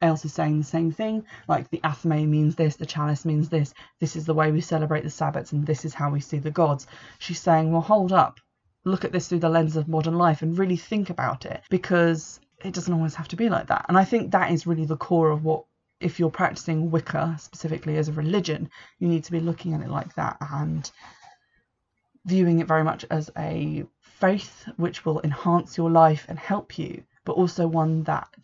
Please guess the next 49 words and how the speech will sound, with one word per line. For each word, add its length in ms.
you 140
can 260
explore 1040
and 420
find 360
your 160
own 240
way 260
in, 140
and 100
that's 260
really 220
exciting. 600
And 380
reading 340
her 140
books 320
have 140
really 220
just 240
changed 460
my 140
entire 380
perspective 580
on 180
Wicca 280
and 320
the 80
path 360
that 80
I 100
was 160
following. 460
There 160
are 140
a 60
lot 240
of 420
not 380
esoteric 640
topics 480
that 160
are 400
discussed 580
throughout 220
the 80
book 200
as 140
well, 300